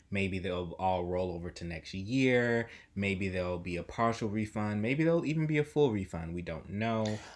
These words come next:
We just have to kind of wait to see. You work in, um,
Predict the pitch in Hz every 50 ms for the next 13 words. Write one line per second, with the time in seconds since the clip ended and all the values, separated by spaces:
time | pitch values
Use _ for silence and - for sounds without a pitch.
0 | - - - - 92 82 92 90 - 87 85 - 87 - - 85 85 85 85 85
1 | 82 82 82 80 73 - - - 82 - - 87 95 117 170 202 196 156 131 120
2 | 117 - 98 92 92 90 87 82 - - 87 85 82 80 80 78 76 76 -